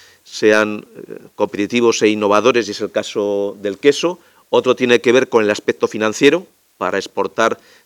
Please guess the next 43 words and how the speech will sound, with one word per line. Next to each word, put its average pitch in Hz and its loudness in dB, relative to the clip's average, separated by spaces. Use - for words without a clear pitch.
tenemos 110 -2
que 113 -4
reforzar 110 -2
todo 113 2
el 104 -4
ámbito 110 -4
de 104 -2
la 101 -4
financiación 104 -4
de 104 0
las 101 -4
exportaciones, 131 -2
el 98 -6
financiar 107 0
el 107 2
capital 104 -2
circulante, 139 -2
que 123 -6
en 101 -6
el 98 -8
caso 101 -6
del 98 -4
queso 104 -4
es 98 -6
muy 104 -6
importante. 131 2
Y 117 -4
por 123 6
último, 151 2
y 104 -4
es - -4
quizá 113 -4
lo 110 0
que 110 0
nos 107 -6
trae 110 2
en 107 -2
esta 110 -2
ocasión, 113 -2
tener 110 0
instrumentos 113 -4
de 117 2
política 117 -2